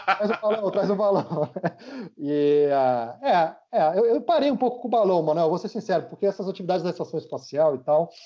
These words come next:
eles demandam bastante. E aí o balão também demanda bastante. É, não é uma atividade fácil de executar, e agora a gente tem focado mais na estação espacial. Até parei fazendo o Garateia E do balão. Hoje em dia a usp continua fazendo, o pessoal lá do Zenit,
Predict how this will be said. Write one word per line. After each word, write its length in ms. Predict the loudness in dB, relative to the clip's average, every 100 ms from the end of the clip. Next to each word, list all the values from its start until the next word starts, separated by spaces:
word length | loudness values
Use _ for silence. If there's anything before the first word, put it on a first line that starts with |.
| -20 _ _ _ _ _
eles 480 | -6 -4 0 0 0
demandam 420 | 0 0 0 0
bastante. 720 | 0 -2 -4 -6 -6 -10 -12
E 220 | -8 -4
aí 120 | -2 0
o 60 |
balão 340 | 2 2 2 0
também 320 | -2 0 0
demanda 260 | 0 0
bastante. 680 | 0 -2 -2 -4 -4 -10 -18 _ _ _ _ _
É, 400 | -8 -4 -2 -2
não 140 | 0 2
é 40 |
uma 100 | 2
atividade 360 | 0 -2 -2 -2
fácil 340 | 0 0 0
de 80 | -6
executar, 540 | -4 -4 -2 0 0
e 20 | 2
agora 240 | 0 -2
a 20 |
gente 100 | -2
tem 120 | -8
focado 460 | -6 -6 0 0 0
mais 220 | 0 -2
na 140 | -2 -2
estação 280 | -2 -6
espacial. 460 | -6 -6 -6 0 0
Até 220 | 0 -4
parei 360 | -2 0 0 -2
fazendo 560 | -2 -4 -4 -8 -10 -12 _ _ _
o 60 | -2
Garateia 380 | 0 2 2 2
E 200 | 4 2
do 80 | 2
balão. 300 | 0 2 0
Hoje 180 | 0
em 40 | -4
dia 180 | 0 2
a 40 |
usp 400 | 2 2 -2 -6
continua 380 | -10 -12 -12 -6
fazendo, 420 | -4 -4 -4 -6
o 40 |
pessoal 340 | -6 -8 -2 0
lá 100 | 0
do 80 | -2
Zenit, 520 | 0 0 0 -6